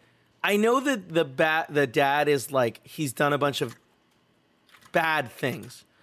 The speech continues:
but, like, it, he is, like, is he the central bad guy, or is it just that force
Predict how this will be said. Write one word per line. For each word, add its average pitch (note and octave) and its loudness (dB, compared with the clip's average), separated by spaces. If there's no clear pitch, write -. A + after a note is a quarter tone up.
but, G3+ 2
like, D#3+ 0
it, F#3 -10
he A3+ -4
is, B3+ -2
like, E3+ 0
is G#3 -2
he B3+ -4
the A#3+ -6
central G3+ -2
bad D3+ 0
guy, G#3 2
or F#3 2
is D3 0
it C#3 -6
just D3+ -4
that C#3+ 0
force D#3 -4